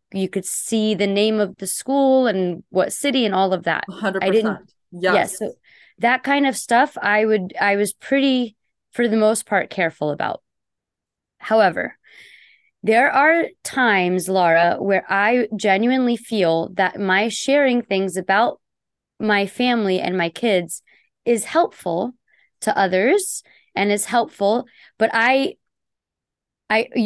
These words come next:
Speaker 1: I mean, you can ask Danny about this. I am constantly in a cycle of this because I'm like, I don't want our family out there and exposed all the time. But at the same time, when I do share honestly about our family,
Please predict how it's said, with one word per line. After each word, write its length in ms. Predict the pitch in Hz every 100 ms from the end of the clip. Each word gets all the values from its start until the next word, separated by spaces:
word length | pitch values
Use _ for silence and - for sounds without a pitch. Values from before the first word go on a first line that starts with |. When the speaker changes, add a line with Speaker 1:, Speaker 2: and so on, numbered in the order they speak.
| 233
Speaker 1:
I 40 |
mean, 160 | 226 226
you 140 | 262
can 160 | 277 220
ask 320 | 202 208 -
Danny 320 | 180 196 196 190
about 260 | 170 175
this. 200 | 185 170
I 120 | 208
am 260 | 214 202 185
constantly 840 | - - 226 214 208 202 - 185
in 120 | 170 180
a 60 |
cycle 380 | 175 175 170 175
of 120 | 160
this 180 | 165 170
because 280 | 190 196 190
I'm 140 | 185
like, 280 | 185 175 - -
I 160 | 202
don't 340 | 175 214 226 -
want 180 | 214
our 100 | 202
family 340 | 196 196 190 185
out 240 | 185 -
there 100 | 202
and 80 | 170
exposed 540 | - - - 175 175 -
all 140 | 165
the 100 | 170
time. 480 | - 165 147 165 170 _ - - - -
But 120 | - 233
at 100 | 226
the 80 |
same 280 | - 247 247
time, 360 | 247 202 185 185
when 200 | 220 285
I 160 | 262
do 360 | 202 - 220 226
share 500 | - - 208 185 180
honestly 500 | 185 185 190 - 180
about 260 | 175 170 160
our 120 | 165
family, 640 | 180 247 254 226 170 170